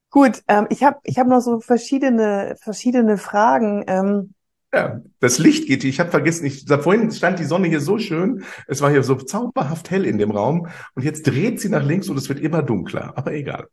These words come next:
Speaker 2: Ich will es aber nicht nochmal aufstehen.
Speaker 1: Ich glaube, dass dein Buch, ähm, dass dein Buch ein, ein, ein, äh, wie sagt man da, so ein,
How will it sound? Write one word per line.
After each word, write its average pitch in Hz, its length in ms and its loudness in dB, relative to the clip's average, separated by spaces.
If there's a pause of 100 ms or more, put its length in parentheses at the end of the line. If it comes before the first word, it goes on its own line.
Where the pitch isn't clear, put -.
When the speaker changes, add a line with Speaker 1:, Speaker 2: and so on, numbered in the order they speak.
Speaker 2:
Ich 110 160 -10
will 143 80 -2
es 139 100 -2
aber 117 100 -2
nicht 110 120 -6
nochmal - 180 -4
aufstehen. - 380 -12 (240)
Speaker 1:
Ich - 160 -8
glaube, 233 340 2
dass 247 260 -6
dein 180 260 0
Buch, 262 420 -2 (400)
ähm, 208 640 -2 (280)
dass 202 180 -4
dein 202 220 -2
Buch 220 400 -4
ein, 185 720 -2 (760)
ein, 185 300 -4
ein, 180 560 -6
äh, 165 160 -10
wie 185 80 -4
sagt 208 180 -4
man 185 160 -2
da, 170 160 -2
so 165 200 -2
ein, 165 420 -6